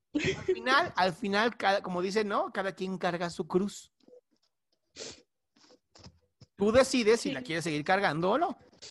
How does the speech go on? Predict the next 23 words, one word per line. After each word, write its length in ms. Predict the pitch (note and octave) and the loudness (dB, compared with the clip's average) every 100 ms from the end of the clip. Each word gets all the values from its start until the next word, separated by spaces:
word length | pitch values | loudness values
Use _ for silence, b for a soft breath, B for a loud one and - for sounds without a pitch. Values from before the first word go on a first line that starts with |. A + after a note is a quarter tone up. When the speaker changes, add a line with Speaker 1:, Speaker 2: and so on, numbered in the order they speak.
| _ - - - _ _ _ - | _ -20 -20 -20 _ _ _ -4
Speaker 2:
Y 140 | C4+ | -2
es 140 | C#4 | -4
que 320 | C#4 E4 D#4+ _ _ _ _ _ | -4 -8 -8 _ _ _ _ _
me, 320 | C4+ C4 B3 | -4 0 0
me 140 | - C4+ | 0 -2
afecta 520 | C4+ _ D#4 - D#4+ | -2 _ -6 -4 -2
mucho 380 | D4+ D4 D#4 D4 | -2 -2 -6 -6
porque, 640 | C4 B3 - - - - _ _ _ - | -8 -8 -6 -6 -6 -12 _ _ _ -6
pues, 140 | B3+ | -4
no 160 | C4 C#4 | -4 -2
sé, 140 | C#4 | -2
emocionalmente 1000 | C4 B3+ C4 C4 C4 C4+ C4+ C#4 C#4 C4 | -2 -4 -4 -4 -2 -4 -4 -4 -4 -6
ya 120 | B3+ | -6
no 120 | B3 | -4
me 160 | A#3+ A#3+ | -4 -4
siento 400 | B3 B3 A#3 A#3 | -2 -2 0 0
bien, 260 | A#3 A3+ A3+ | 2 0 0
ni 100 | A#3+ | -4
siquiera 440 | C4 B3+ C4+ C4+ | -2 0 2 2
para 180 | A#3+ A#3 A3+ - - _ - | 2 4 2 0 -14 _ -2
tomar 300 | C4 B3 B3 | 2 4 2
mis 180 | B3+ | 0
clases, 640 | - A#3 A3+ A#3 - - | 0 2 2 0 -2 -4